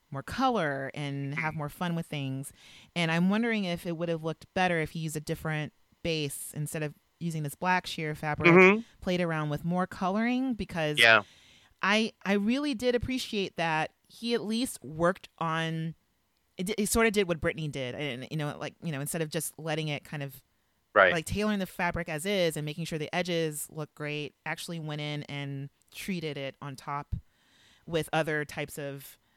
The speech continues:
Speaker 1: fabrics. And, you know, you can see the skill. I just think it's hidden in that black.
Speaker 2: Mm-hmm.
Speaker 1: So, yeah, no,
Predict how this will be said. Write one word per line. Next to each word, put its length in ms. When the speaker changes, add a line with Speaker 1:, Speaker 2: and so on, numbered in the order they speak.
Speaker 1:
fabrics. 340
And, 140
you 80
know, 80
you 80
can 120
see 120
the 80
skill. 460
I 180
just 140
think 120
it's 140
hidden 220
in 80
that 180
black. 440
Speaker 2:
Mm-hmm. 260
Speaker 1:
So, 540
yeah, 440
no, 320